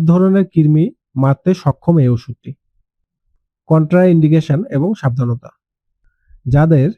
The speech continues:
মেবেন্ডাজল বা এর উপাদানে অ্যালার্জি আছে,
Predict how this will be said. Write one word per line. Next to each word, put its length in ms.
মেবেন্ডাজল 720
বা 200
এর 140
উপাদানে 460
অ্যালার্জি 480
আছে, 240